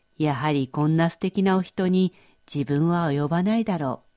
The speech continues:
と思いました。さらに女皇が帰った後、また鏡で自分の姿を眺め、「自分はかなわないな」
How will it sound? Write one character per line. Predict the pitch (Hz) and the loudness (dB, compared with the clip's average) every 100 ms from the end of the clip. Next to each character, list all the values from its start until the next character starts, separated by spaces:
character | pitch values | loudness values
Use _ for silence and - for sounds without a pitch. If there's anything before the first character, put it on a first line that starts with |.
| _ _ - | _ _ -8
と | 240 | -2
思 | 226 160 | 0 0
い | 147 | -2
ま | 147 | -6
し | 127 | -8
た。 | - - _ _ _ _ _ _ _ _ _ _ _ _ _ _ _ - | -14 -16 _ _ _ _ _ _ _ _ _ _ _ _ _ _ _ -2
さ | 233 | 2
ら | 233 | 4
に | 208 202 196 - - | 4 2 0 -12 4
女 | 226 | 4
皇 | 254 269 | 6 4
が | 226 | 4
帰 | 190 208 | 2 0
っ | 208 | -2
た | - 170 | -2 -4
後、 | 170 - 135 - - - _ | -2 -2 -4 -4 -20 -20 _
ま | 202 208 | -2 0
た | 247 247 - - | 0 -2 -4 -8
鏡 | - 196 240 277 | 0 4 4 4
で | 247 | 4
自 | 185 160 | 2 2
分 | 202 226 | 4 6
の | 247 | 4
姿 | 262 233 214 151 | 4 2 2 0
を | 143 | -2
眺 | 143 151 143 | -2 -2 -4
め、 | 127 _ _ _ _ _ _ _ _ _ _ _ _ _ _ | -6 _ _ _ _ _ _ _ _ _ _ _ _ _ _
「自 | - 151 147 | -8 -2 0
分 | 147 135 | 0 0
は | 135 127 | -2 -4
か | - 147 | -4 -2
な | 147 143 | 0 0
わ | 180 | 2
な | 202 175 | 2 2
い | 156 | 0
な」 | 165 175 156 156 | 0 -2 -4 -10